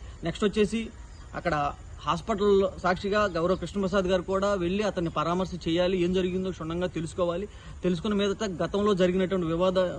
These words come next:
సమస్య మీద కూర్చుని మాట్లాడాలి. మాట్లాడడమే కాదు, దాని మీద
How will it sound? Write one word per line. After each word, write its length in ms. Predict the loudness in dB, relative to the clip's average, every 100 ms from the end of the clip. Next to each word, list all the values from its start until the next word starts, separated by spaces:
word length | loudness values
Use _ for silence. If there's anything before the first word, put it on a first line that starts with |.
| -12 -16 -16 -16 -4
సమస్య 340 | 0 0 -2 -2
మీద 200 | 0 -2
కూర్చుని 440 | -4 -6 -2 -2
మాట్లాడాలి. 600 | 0 0 2 0 2 0 -4 -14 -6
మాట్లాడడమే 560 | 2 2 4 2 2 0
కాదు, 260 | 2 0
దాని 220 | 2 2 2
మీద 140 | -2